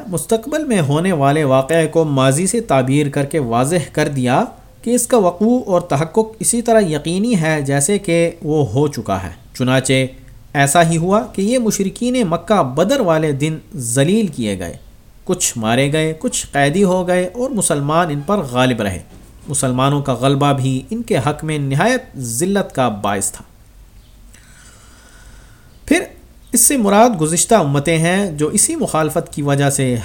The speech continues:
ہلاک ہوئیں۔ پھر یہ ذہنوں میں پیدا ہونے والے اشکال کا جواب ہے کہ گناہوں کی اتنی کثرت اور ان کا اتنا تنوع ہے کہ ان کا احصاء بظاہر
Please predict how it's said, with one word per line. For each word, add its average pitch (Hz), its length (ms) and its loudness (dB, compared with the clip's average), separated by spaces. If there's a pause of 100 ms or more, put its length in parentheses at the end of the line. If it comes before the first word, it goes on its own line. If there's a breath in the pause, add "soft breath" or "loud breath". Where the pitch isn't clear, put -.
ہلاک 110 360 0
ہوئیں۔ - 160 -14 (500)
پھر 311 140 0 (320)
یہ 214 200 6
ذہنوں 175 420 2
میں 233 200 2
پیدا 160 420 2
ہونے 135 260 0
والے 151 320 2
اشکال 143 420 2
کا 147 140 -2
جواب 127 440 2
ہے 185 120 2 (120)
کہ 214 60 -8
گناہوں 165 540 0
کی 233 160 -6
اتنی 247 380 -4
کثرت - 580 0 (140)
اور 180 340 0 (180)
ان 269 180 -6
کا 208 120 -2
اتنا 220 340 0
تنوع 156 600 0
ہے 190 320 0 (140)
کہ 214 160 -2
ان 247 100 -2
کا 247 280 2 (180)
احصاء 170 440 2
بظاہر 139 460 2